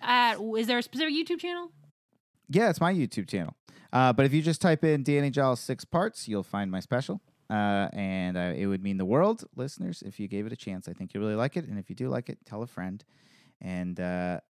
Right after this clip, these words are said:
Speaker 2: follow me on social media. And then if I can do my final plug,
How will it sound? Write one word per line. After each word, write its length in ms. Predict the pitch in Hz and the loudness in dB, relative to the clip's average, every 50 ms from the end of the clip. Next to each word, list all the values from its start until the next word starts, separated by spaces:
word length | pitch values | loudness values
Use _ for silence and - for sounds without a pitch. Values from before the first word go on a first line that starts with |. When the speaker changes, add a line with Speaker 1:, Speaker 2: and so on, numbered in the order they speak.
| _ _ | _ _
Speaker 2:
follow 160 | 107 104 104 | -4 -2 -2
me 100 | 104 104 | -2 -2
on 40 | 101 | -4
social 300 | - - 110 - - 104 | -4 -6 -6 -6 -6 -4
media. 180 | 110 127 151 151 | -4 -2 -2 -2
And 100 | 123 104 | 0 0
then 220 | 101 98 98 98 - | -2 -2 -2 -4 -8
if 120 | - - | -6 -6
I 60 | 104 | -6
can 80 | 95 101 | -6 -4
do 80 | 104 98 | -4 -4
my 120 | 92 90 | -6 -6
final 280 | 82 - 95 101 101 98 | -6 -6 -6 -4 -4 -6
plug, 360 | - - 107 113 143 175 - | -4 -2 0 0 0 -2 -6